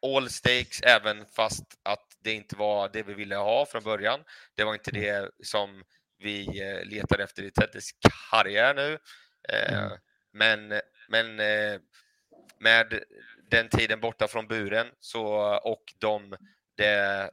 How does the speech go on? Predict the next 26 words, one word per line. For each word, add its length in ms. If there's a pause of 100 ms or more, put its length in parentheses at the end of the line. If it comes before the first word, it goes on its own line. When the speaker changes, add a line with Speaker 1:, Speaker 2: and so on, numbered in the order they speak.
Speaker 1:
det 100
stödet 380
han 120
har 160
i 60
Norrland, 460 (400)
så 560
behövde 280
vi 120
sy 200
ihop 280
något. 280 (200)
Eh, 480
och, 420
eh, 140 (280)
vi 80
sydde 220
ihop 260
något 160
som 140
ändå 280
inte 280 (300)
är, 280 (600)
eh, 640
en, 220 (500)
en 400